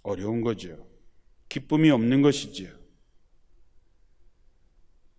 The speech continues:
왜 이렇게 관심이 다를까? 왜 하나님의 관심과 우리의 관심이 다를까? 우리가 예수를 수십 년 믿었음에도 불구하고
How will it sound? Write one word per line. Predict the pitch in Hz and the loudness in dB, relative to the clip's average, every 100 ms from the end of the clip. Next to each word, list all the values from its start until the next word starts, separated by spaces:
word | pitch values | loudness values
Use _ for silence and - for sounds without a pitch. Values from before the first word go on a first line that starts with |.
| - - | -20 -2
왜 | 147 190 | 4 6
이렇게 | 175 175 196 | 6 4 2
관심이 | - 131 139 180 190 170 | 2 0 0 0 2 0
다를까? | - 113 123 123 101 - - _ _ - _ - _ _ _ - | -2 -8 -8 -8 -10 -14 -20 _ _ -20 _ -20 _ _ _ 0
왜 | 165 | 2
하나님의 | 160 - 151 160 175 190 | 2 2 4 6 6 4
관심과 | 151 151 165 170 165 143 | 4 2 4 4 6 4
우리의 | 143 151 180 156 | 2 2 4 4
관심이 | 127 131 135 151 131 | 2 -4 -2 -2 -2
다를까? | 113 120 123 131 107 104 | -6 -8 -8 -8 -8 -4
우리가 | 139 165 151 | 0 4 4
예수를 | 143 139 170 160 | 2 -2 -2 -4
수십 | - 170 202 | -6 -2 2
년 | 196 156 | 4 6
믿었음에도 | 143 151 165 190 185 156 | 4 2 0 2 4 2
불구하고 | 131 123 127 113 104 131 110 - | 0 -4 -2 -2 -4 -4 -4 -8